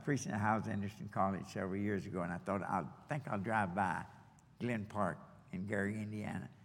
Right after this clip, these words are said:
and see what I gave up to be a preacher." I didn't dare get off the highway. That's the murder capital of the <laughs> world. I looked down in there, and I stopped for a minute, pulled off the side of the road,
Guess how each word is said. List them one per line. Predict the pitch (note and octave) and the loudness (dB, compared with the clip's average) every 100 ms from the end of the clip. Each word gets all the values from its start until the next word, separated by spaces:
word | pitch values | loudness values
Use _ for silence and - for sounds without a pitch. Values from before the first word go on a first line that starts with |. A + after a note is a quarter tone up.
| - - - | -20 -20 -14
and | - | -10
see | - B2 | 2 4
what | A2 G#2+ | 4 2
I | F#2+ | 2
gave | G#2 G2+ | 0 0
up | F#2+ - | -2 -4
to | - | -6
be | F#2+ | -4
a | D#2 | -6
preacher." | - D#2 - - - - - - - - - - - - - - - - - - - - | -4 -6 -6 -12 -18 -20 -20 -20 -20 -20 -20 -20 -20 -20 -20 -20 -20 -20 -20 -20 -20 2
I | C3 | 6
didn't | C3+ C3 | 8 8
dare | D3+ D#3 | 8 8
get | C3+ B2+ | 6 6
off | A2+ G2+ - | 8 6 4
the | |
highway. | G#2 G2+ F#2 D#2+ - - - - - - - | 0 2 2 -2 -6 -10 -16 -20 -20 -20 -4
That's | A2 G#2 | -2 0
the | |
murder | G#2+ A#2 A2+ | 2 4 2
capital | G#2+ A2 - A2 | 4 2 2 0
of | G#2+ | 0
the | B2 | 2
<laughs> | B2 | 2
world. | - - - F2+ - - - - - - - - - - - | 4 2 2 -2 -6 -18 -20 -20 -20 -20 -20 -20 -20 -4 8
I | C3 | 10
looked | D3 C3 | 10 8
down | D#3+ E3+ | 10 10
in | F3 F3 | 10 8
there, | C3+ A#2 G#2+ - - | 10 10 8 2 -2
and | B2+ | 2
I | A#2 A#2 - | 4 2 8
stopped | G3+ G#3+ G#3 - - - | 12 12 12 0 -8 2
for | A2+ | 4
a | |
minute, | A#2+ E3+ E3+ | 6 4 2
pulled | - F#3 F3+ | 6 12 12
off | G3 - | 12 12
the | C#3+ | 4
side | F3+ E3+ | 10 10
of | |
the | D#3+ | 10
road, | C#3 C#3 C3+ | 10 12 10